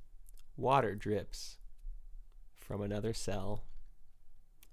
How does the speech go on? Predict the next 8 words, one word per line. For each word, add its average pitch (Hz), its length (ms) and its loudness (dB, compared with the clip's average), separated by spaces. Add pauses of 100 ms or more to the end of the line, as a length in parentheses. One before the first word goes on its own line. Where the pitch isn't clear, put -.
(300)
all 107 180 2
the 101 140 -4
time. - 340 -10 (1700)
In 131 140 8
the 147 80 10
distance, 147 480 4
a 101 100 2
whip 104 300 4